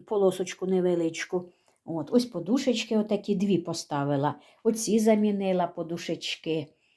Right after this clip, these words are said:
От. І тут от з тим, м, з Йолупуки, це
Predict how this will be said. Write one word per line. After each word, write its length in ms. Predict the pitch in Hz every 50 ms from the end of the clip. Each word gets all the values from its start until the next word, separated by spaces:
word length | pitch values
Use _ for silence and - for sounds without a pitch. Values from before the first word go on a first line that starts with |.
| _ _ _ _
От. 400 | - 160 170 160 156 151 156 - _ _ _ _ _
І 100 | - 320
тут 280 | 254 - 220 208 208 -
от 200 | 196 185 - - _ _ _ -
з 180 | - 170 - -
тим, 360 | - 190 175 170 170 151 107 - _ _ _ _ _ -
м, 80 | - 104 - - 113 - - - - - - -
з 140 | 208 190 185
Йолупуки, 840 | 214 208 196 190 190 185 185 175 - - 175 156 - - - 175 - - - _ _ _ _ - _ _ _ _ _
це 160 | - - 165